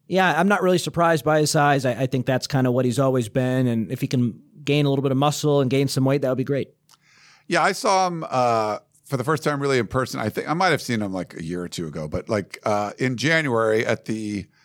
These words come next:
Speaker 2: uh, Polynesian Bowl over in Hawaii, he came in. I think he was a day late when he came in, but I didn't look at him and go, "Tight end." I looked at big, tall receiver. You know,
Speaker 1: Yeah.
Speaker 2: I wasn't like, "Oh, that guy's, you know, six-foot-six, two hundred fifty-five pounds." It wasn't, he didn't look like that.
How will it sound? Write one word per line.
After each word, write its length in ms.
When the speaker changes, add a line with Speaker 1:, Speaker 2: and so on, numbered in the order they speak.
Speaker 2:
uh, 220
Polynesian 560
Bowl 380
over 260
in 60
Hawaii, 540
he 140
came 320
in. 340
I 520
think 120
he 40
was 140
a 60
day 320
late 320
when 140
he 80
came 260
in, 380
but 140
I 100
didn't 200
look 180
at 120
him 120
and 100
go, 480
"Tight 260
end." 240
I 60
looked 220
at 180
big, 200
tall 200
receiver. 500
You 120
know, 80
Speaker 1:
Yeah. 80
Speaker 2:
I 20
wasn't 300
like, 180
"Oh, 140
that 180
guy's, 500
you 120
know, 240
six-foot-six, 840
two 100
hundred 160
fifty-five 520
pounds." 320
It 80
wasn't, 420
he 60
didn't 220
look 140
like 200
that. 240